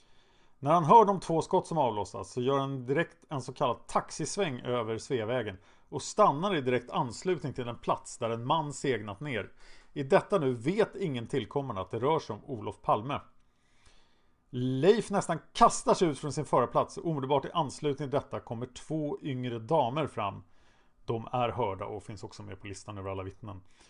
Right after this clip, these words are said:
Dessa sätter omedelbart igång med att hjälpa mannen och Leif märkte direkt att åtminstone en av dem kunde sina saker. Fru Palme var i detta nu helt i upplösningstillstånd och steppade omkring runt, runt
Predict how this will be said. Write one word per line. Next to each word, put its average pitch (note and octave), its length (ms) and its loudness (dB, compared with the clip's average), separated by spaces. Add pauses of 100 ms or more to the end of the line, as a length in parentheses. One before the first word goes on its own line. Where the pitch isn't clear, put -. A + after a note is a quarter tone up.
(340)
Dessa E3+ 260 2
sätter F3+ 280 0
omedelbart F3 360 4
igång D3 200 0
med C3 100 -2
att C3 60 -6
hjälpa D3 300 4
mannen A2+ 340 0
och A#2+ 100 -4
Leif F3 340 2
märkte D#3+ 300 -2
direkt A2+ 220 -2
att G#2+ 140 -8
åtminstone D#3+ 600 -6
en F#3 200 0
av A2+ 120 0
dem G2+ 280 -6
kunde A2 400 -2
sina A2+ 180 -10
saker. - 380 -10 (1120)
Fru G#3 340 6
Palme E3+ 720 6 (500)
var C3 160 2
i C#3 60 0
detta C#3 500 0
nu A2+ 260 -2
helt F#3 600 4
i E3 60 -2
upplösningstillstånd B2 1160 -4
och G#2 80 -8
steppade - 540 -4
omkring B2 540 -6
runt, C#3+ 360 -2
runt C#3+ 380 -4